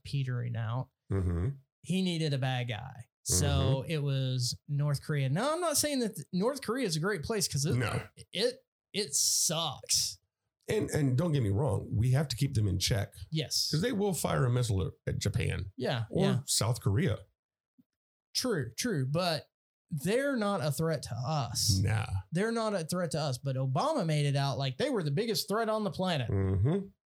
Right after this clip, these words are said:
Speaker 1: when it was really China. <laughs> But
Speaker 2: Yeah, yeah.
Speaker 1: I digress.
Speaker 2: Well, no, no,
Speaker 1: Um,
Speaker 2: no, to give, okay, no, I'm not giving, uh, Obama credit,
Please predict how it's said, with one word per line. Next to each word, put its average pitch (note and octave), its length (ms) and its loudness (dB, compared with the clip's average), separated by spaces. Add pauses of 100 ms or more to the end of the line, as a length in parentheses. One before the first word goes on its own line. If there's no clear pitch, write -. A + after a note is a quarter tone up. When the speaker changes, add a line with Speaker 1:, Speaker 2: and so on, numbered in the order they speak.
(320)
Speaker 1:
when D#3+ 140 0
it D3 80 -2
was C#3+ 180 2
really F3 340 2 (600)
China. D#3 440 0 (220)
<laughs> C4 180 0 (320)
But G3 260 2 (420)
Speaker 2:
Yeah, D3 80 4
yeah. A2+ 80 4
Speaker 1:
I D3+ 80 4
digress. D3+ 600 2
Speaker 2:
Well, C#3+ 160 2
no, C#3+ 280 2
no, - 180 4
Speaker 1:
Um, D#3+ 280 2
Speaker 2:
no, F#2+ 340 0
to - 80 -2
give, A2 260 2 (920)
okay, F#2 220 0
no, F2+ 200 2
I'm F#2 100 2
not F2 120 -2
giving, F#2+ 260 0 (260)
uh, F#2+ 180 2
Obama F#2 400 0
credit, F#2 360 0